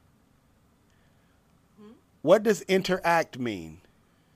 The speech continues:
Speaker 1: Interact means act in such a way as to have an effect on another. Act reciprocally.
Speaker 2: Okay, so, uh, uh, we're gonna get lost in words, right? Uh,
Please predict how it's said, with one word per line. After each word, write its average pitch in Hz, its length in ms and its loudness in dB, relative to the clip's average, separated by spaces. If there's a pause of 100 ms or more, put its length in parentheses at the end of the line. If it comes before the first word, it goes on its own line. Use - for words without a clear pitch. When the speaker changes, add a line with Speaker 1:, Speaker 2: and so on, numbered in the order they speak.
(600)
Speaker 1:
Interact 247 460 -20
means 185 400 -20 (840)
act 269 260 -20
in 214 120 -20
such 254 260 -20
a 220 40 -20
way 208 220 -20
as 175 100 -20
to - 100 -20
have 214 220 -20
an 202 80 -20
effect 214 360 -20
on 185 80 -20 (140)
another. 160 240 -20 (520)
Act 220 260 -20
reciprocally. 170 580 -20 (1000)
Speaker 2:
Okay, 285 360 4 (180)
so, 156 440 4
uh, 143 320 -4 (120)
uh, 123 180 -8 (1200)
we're 143 100 0
gonna 147 120 2
get 131 120 2
lost 110 280 0
in 98 120 -8
words, 76 340 -8
right? 117 280 0
Uh, 98 380 -6